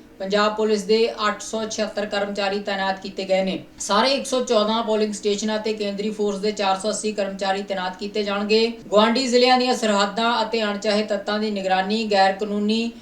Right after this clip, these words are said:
ਗਤੀਵਿਧੀਆਂ ਨੂੰ ਰੋਕਣ ਦੇ ਲਈ, ਅ, ਪੁਖਤਾ ਇੰਤਜ਼ਾਮ ਜਿਹੜੇ ਨੇ ਉਹ ਸੁਰੱਖਿਆ, ਅ, ਦੇ ਤਹਿਤ ਕੀਤੇ ਗਏ ਨੇ। ਇਸ ਦੇ ਨਾਲ ਹੀ ਪੈਟਰੋਲਿੰਗ ਟੀਮਾਂ ਵੀ ਕਿਸੇ ਵੀ ਐਮਰਜੈਂਸੀ ਦੇ ਨਾਲ ਨਜਿੱਠਣ ਦੇ ਲਈ ਤਿਆਰ ਰਹਿਣਗੀਆਂ। ਚੌਵੀ ਘੰਟੇ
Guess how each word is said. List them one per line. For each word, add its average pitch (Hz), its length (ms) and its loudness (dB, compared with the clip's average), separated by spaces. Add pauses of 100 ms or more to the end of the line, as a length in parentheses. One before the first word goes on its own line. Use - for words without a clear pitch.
(260)
ਗਤੀਵਿਧੀਆਂ 226 540 0
ਨੂੰ 233 120 0
ਰੋਕਣ 202 380 0
ਦੇ 226 120 4
ਲਈ, 233 280 4
ਅ, - 480 2
ਪੁਖਤਾ 220 580 0
ਇੰਤਜ਼ਾਮ 208 540 0
ਜਿਹੜੇ 214 260 2
ਨੇ 208 260 0
ਉਹ 214 160 0
ਸੁਰੱਖਿਆ, 208 640 2
ਅ, 196 880 0 (180)
ਦੇ 208 200 0
ਤਹਿਤ 202 400 0
ਕੀਤੇ 214 400 -2
ਗਏ 196 220 4
ਨੇ। 156 260 -6
ਇਸ 190 180 -6
ਦੇ 240 120 4
ਨਾਲ 226 280 8
ਹੀ 247 200 4 (440)
ਪੈਟਰੋਲਿੰਗ 233 540 2
ਟੀਮਾਂ 240 380 2
ਵੀ 247 120 0
ਕਿਸੇ 233 340 2
ਵੀ 233 120 0
ਐਮਰਜੈਂਸੀ 214 580 -2
ਦੇ 226 100 -2
ਨਾਲ 220 220 -2
ਨਜਿੱਠਣ 208 440 -4
ਦੇ 214 100 0
ਲਈ 214 120 2
ਤਿਆਰ 196 320 4
ਰਹਿਣਗੀਆਂ। 214 500 0
ਚੌਵੀ 214 440 0
ਘੰਟੇ 226 580 4